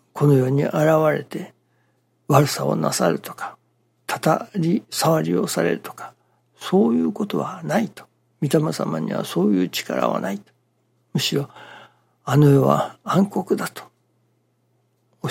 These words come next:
えてくださいます。ですから、あの世は暗黒だから、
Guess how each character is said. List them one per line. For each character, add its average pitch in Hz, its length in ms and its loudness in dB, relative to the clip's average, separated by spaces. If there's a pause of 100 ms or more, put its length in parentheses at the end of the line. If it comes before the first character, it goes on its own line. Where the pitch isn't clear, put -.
(120)
え 135 40 -6
て 143 180 -6
く - 80 -14
だ 147 120 -4
さ 120 180 -8
い - 40 -10
ま - 160 -12
す。 - 200 -14 (160)
で 160 80 -2
す - 100 -4
か - 120 -4
ら、 - 160 -8 (420)
あ 139 140 6
の 147 140 10
世 135 120 8
は - 280 0
暗 170 120 2
黒 151 160 -6 (120)
だ 165 140 -4
か - 120 -6
ら、 - 240 -10